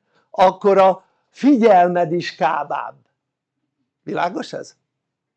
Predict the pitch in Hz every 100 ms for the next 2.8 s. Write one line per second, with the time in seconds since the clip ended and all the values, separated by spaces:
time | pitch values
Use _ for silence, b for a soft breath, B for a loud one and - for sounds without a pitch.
0 | _ _ _ _ _ _ _ _ b b
1 | b 226 254 262 269 202 185 180 165 233
2 | 339 _ _ _ - 240 247